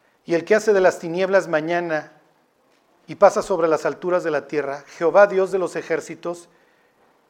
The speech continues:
es su nombre". Y en el versículo cuatro del siguiente capítulo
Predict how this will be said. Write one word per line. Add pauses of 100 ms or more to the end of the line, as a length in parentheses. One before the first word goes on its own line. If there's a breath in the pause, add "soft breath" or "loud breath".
es
su
nombre". (680 soft breath)
Y
en
el
versículo
cuatro
del
siguiente
capítulo